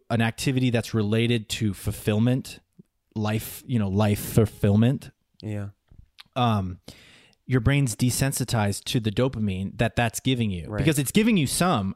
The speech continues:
Speaker 1: but it's, it's not enough to register because you've just, like, you've, you're not sensitive anymore.
Speaker 2: Right.
Speaker 1: So my rule is I want my, I want fulfillment to drive my dopamine.
Speaker 2: Mm-hmm.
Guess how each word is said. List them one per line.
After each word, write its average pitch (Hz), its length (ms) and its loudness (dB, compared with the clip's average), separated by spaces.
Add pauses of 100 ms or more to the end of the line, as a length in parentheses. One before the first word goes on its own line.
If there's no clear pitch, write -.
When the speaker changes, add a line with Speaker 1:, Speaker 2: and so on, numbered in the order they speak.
Speaker 1:
but 139 120 4
it's, - 260 -4 (360)
it's 131 220 -2 (160)
not 131 320 2
enough 120 560 2
to 120 100 -2
register 110 600 0
because 101 320 -2
you've 101 100 0
just, 104 240 -2
like, 92 320 -6 (720)
you've, 107 260 -2
you're 104 200 2
not 101 260 2
sensitive 117 440 -2
anymore. 87 420 -6
Speaker 2:
Right. - 280 -4
Speaker 1:
So 131 140 2
my 131 220 4
rule 127 400 6
is 104 280 0 (360)
I 135 140 4
want 147 300 4
my, 113 500 4 (180)
I 127 60 4
want 151 220 2
fulfillment 143 880 2 (120)
to 117 160 2
drive 110 500 4
my 104 160 0
dopamine. 92 560 0 (100)
Speaker 2:
Mm-hmm. 113 360 -6